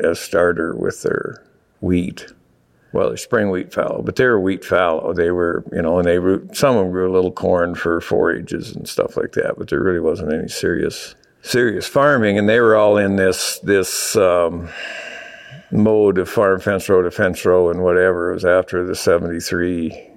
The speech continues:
Earl Butz thing, and we had all the Okies come up from the south and bu-, busted a bunch of ground in this area, all in the seventies was, that was going on. And, but anyway, the guy who lived next to me hired me to bag fertilizer after school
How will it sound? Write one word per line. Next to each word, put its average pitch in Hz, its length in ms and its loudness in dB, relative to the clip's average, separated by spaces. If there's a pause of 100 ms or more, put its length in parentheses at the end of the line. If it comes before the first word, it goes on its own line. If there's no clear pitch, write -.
(200)
Earl 67 260 2
Butz - 420 0
thing, 71 440 -2
and 62 400 -8 (180)
we 95 160 0
had 85 160 2
all 87 160 2
the 85 80 -2
Okies 82 480 -4
come 87 180 -2
up 87 200 -2
from 82 180 -6
the 92 80 -4
south 104 500 -2
and - 140 -8
bu-, - 160 0
busted 87 480 -4
a 92 40 -6
bunch 90 280 -2
of - 80 -8
ground 92 380 -4
in 98 80 -6
this - 180 -6
area, 98 320 2
all 90 220 2
in 82 140 -4
the 82 100 -6
seventies - 640 -2
was, - 380 -10
that - 200 -2
was - 140 -10
going - 300 -8
on. - 320 -10
And, - 320 -10 (600)
but 110 140 4
anyway, 117 260 6
the 98 80 2
guy 110 280 4
who 107 60 4
lived 101 200 2
next 113 360 0
to 120 60 -2
me 104 320 2
hired 110 460 2
me 98 240 0
to 92 580 0 (300)
bag 95 320 0
fertilizer 92 760 0
after 87 280 -4
school - 600 -6